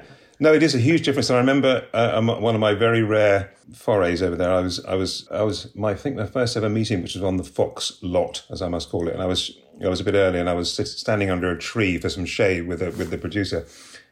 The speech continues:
And under the next tree was a, was a kind of tall, rangy figure smoking. And I thought, "Well, that's, that's Hugh Laurie, isn't it?" And I know Hugh a little, a little. I know him well enough to say, "Oh, hi, Hugh. What, what are you doing here?" And he's, and he was saying, "Uh,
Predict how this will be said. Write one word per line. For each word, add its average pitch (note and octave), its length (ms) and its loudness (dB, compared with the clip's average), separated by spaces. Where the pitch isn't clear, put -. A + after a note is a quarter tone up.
And G#2 120 0
under B2 160 4
the A2 120 2
next B2+ 300 0
tree E2+ 260 -4
was F#2 200 -2
a, G#2 100 0
was F#2+ 180 -4
a G2 60 -2
kind G2+ 180 -2
of F2+ 120 -8
tall, G#2+ 380 0
rangy G2+ 520 0
figure F2+ 520 -2
smoking. F2+ 640 -4
And G2 520 0
I F#2+ 120 2
thought, G#2 280 -4
"Well, F3+ 100 -4
that's, - 420 -10
that's - 280 -10
Hugh G2 140 -4
Laurie, B2 380 -4
isn't - 180 -4
it?" C#3 60 0
And - 100 0
I A2 60 2
know C3+ 260 6
Hugh A2+ 140 4
a - 20 4
little, A#2 320 2
a - 40 2
little. C#3 260 4
I A2 80 6
know C#3+ 120 6
him C3 120 6
well C3 140 6
enough A#2 260 2
to G#2 140 -4
say, G#2 440 2
"Oh, D3+ 160 0
hi, E3 180 0
Hugh. G2+ 200 -2
What, A#2 140 4
what A2+ 120 2
are A2+ 40 4
you B2+ 120 4
doing G2+ 200 2
here?" E2+ 260 -2
And G#2 140 2
he's, A#2 400 2
and G2+ 140 0
he A2 180 4
was F#2+ 160 0
saying, G2 320 0
"Uh, G2+ 200 2